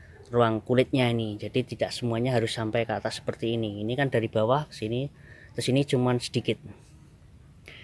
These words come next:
Nah, habis itu teman-teman ini bisa dikasih le-, salep kambium supaya rangsangan kambiumnya ini lebih cepat menutup.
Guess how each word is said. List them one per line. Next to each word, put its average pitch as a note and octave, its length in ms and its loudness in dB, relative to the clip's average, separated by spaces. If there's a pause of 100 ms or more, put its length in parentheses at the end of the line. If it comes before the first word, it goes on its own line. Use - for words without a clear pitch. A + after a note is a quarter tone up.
(1300)
Nah, A#2 240 0 (1040)
habis C3 320 10
itu E3 320 10 (480)
teman-teman D#3 400 8
ini F3+ 240 10
bisa C#3 400 6
dikasih D3+ 960 10 (800)
le-, C#3 560 8
salep C#3 240 6
kambium C3+ 640 8
supaya A#2 800 4
rangsangan A#2+ 640 4 (640)
kambiumnya A#2 640 6
ini C#3 320 8
lebih B2 240 4
cepat - 320 -2
menutup. A#2 400 4